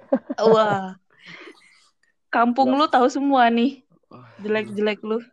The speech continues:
Speaker 2: Gua nggak masalah sih, yang penting bokap nyokap gua nggak dengerin ya.
Speaker 1: Oh, kalau gitu semoga denger.
Speaker 2: Ah, jangan. Berapa
Speaker 1: Gimana,
Speaker 2: kali?
Speaker 1: gimana?
Speaker 2: Berapa kali gua P D K T gitu ya?
Speaker 1: Mm-mm.
Speaker 2: Gua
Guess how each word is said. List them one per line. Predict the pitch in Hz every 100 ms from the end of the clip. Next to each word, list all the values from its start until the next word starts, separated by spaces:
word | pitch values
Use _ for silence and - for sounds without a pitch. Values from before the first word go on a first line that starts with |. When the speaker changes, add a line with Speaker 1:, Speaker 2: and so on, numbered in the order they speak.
| _ _ _ - - _ _ _ _
Speaker 2:
Gua | 98 143 131 - _
nggak | 104 101
masalah | 101 127 139
sih, | 139
yang | 120 113
penting | 131
bokap | 120 104 104
nyokap | 101 104
gua | 117 104
nggak | 98
dengerin | - 117 110
ya. | - _ _ _ _ 180 170 214
Speaker 1:
Oh, | - 190 165 - - 170 - 185 175 208
kalau | 208 202
gitu | 220
semoga | 262 208 196
denger. | 190 185 180 - - _ _ -
Speaker 2:
Ah, | 117 120 - 170 254 262 214
jangan. | 127 113 95 92 - _ _ _ - 427 -
Berapa | 269 -
Speaker 1:
Gimana, | - 226 220 214
Speaker 2:
kali? | 196
Speaker 1:
gimana? | 196 180 170
Speaker 2:
Berapa | 110 110 107
kali | 110 113 98
gua | 107 98
P | 107
D | 101
K | 95
T | 107 85 85
gitu | 92 76
ya? | - _ _ _ _ - - 233
Speaker 1:
Mm-mm. | 226 214 190 196 - - - - - _ _ - - _ _ _ _ _ _ -
Speaker 2:
Gua | 95 92 90 98 110 117 117 113